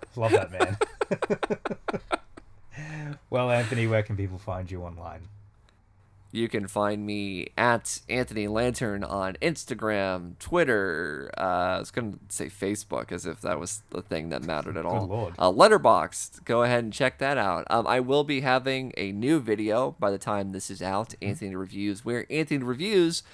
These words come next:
Speaker 2: Um, so yeah, by, by the time this is out, it, it will definitely be out. It's a review of some of the new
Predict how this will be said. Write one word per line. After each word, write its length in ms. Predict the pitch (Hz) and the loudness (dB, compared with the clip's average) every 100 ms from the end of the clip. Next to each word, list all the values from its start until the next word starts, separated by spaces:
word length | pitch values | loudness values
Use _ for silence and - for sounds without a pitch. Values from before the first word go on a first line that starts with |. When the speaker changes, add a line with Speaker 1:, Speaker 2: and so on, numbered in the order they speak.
| - - - - | -20 -20 -20 -4
Speaker 2:
Um, 520 | 101 101 95 98 107 - | 0 2 0 -2 -10 -12
so 160 | - 104 | -4 -2
yeah, 160 | 95 | 0
by, 160 | - 107 | 4 4
by 200 | - 160 | 6 4
the 60 | 147 | 6
time 160 | 131 | 4
this 120 | 117 | 2
is 40 | 113 | 0
out, 140 | 95 | 2
it, 160 | 92 98 | 2 2
it 80 | 107 | 0
will 200 | 104 98 - | 0 -4 2
definitely 380 | 104 104 95 95 | 2 2 0 -4
be 200 | 95 95 | -2 0
out. 160 | 85 87 | 0 0
It's 160 | - | -4
a 100 | 90 | -2
review 460 | 92 113 123 120 110 - - - | -2 2 4 4 0 -8 -20 -2
of 180 | 104 104 | 0 2
some 180 | 135 117 | 0 0
of 140 | 101 | 0
the 160 | 107 107 | 0 2
new 380 | 104 101 98 | 2 2 0